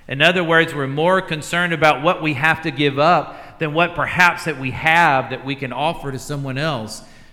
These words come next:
or even gain from this.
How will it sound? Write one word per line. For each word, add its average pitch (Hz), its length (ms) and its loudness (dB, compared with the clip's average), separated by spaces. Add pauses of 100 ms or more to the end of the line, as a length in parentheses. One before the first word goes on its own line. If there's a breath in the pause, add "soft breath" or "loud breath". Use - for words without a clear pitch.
or 131 160 -6
even 131 320 -6
gain 123 640 -4
from 123 540 -10
this. - 720 -18